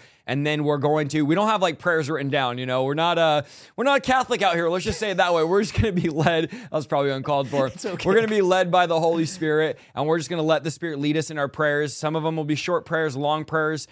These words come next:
Speaker 1: but these, all of these scriptures I just randomly put down are scriptures that have to do with prayer. So Mark eleven twenty-four, if you guys are taking notes, you can write these down in your notepad and pray these later. It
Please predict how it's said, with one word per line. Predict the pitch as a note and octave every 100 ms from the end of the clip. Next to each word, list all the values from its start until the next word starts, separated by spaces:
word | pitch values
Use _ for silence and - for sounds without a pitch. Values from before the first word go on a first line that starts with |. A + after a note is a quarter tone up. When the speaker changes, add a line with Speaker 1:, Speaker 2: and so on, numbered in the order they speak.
| _ -
Speaker 1:
but | D3+ C#3+
these, | D#3+ F3
all | E3+ F#3+ A3
of |
these | G#3+ G#3
scriptures | G3 C3 F#3+
I | E3+
just | D#3 A#2+
randomly | A#2 C3 D3+ E3+ E3+
put | D#3+ C#3+
down | C3+ C#3+ E3
are | E3+ B2
scriptures | A#2 C3+ A#2 C#3+ A#2+
that | B2
have | A#2+ B2
to | B2+
do | G#2+ A2
with | A2+ A#2 B2 -
prayer. | - D#3+ C3+ G#2+
So | F#3+ D3+ - - -
Mark | C3 D#3 E3+
eleven | E3+ E3+ D#3+
twenty-four, | D#3 E3 D#3+ F3+ F#3 F3+
if |
you | D3+
guys | D#3 C3+
are |
taking | D#3+ C#3
notes, | C#3+ D#3 D3+
you |
can | C#3
write | B2+ C#3 B2+
these | C#3
down | A2+ C3+ C3+
in |
your | B2+
notepad | C3 C3+ D3 C3
and | A#2
pray | C#3+ C3
these | B2
later. | A#2+ D3+ F3+
It | F#3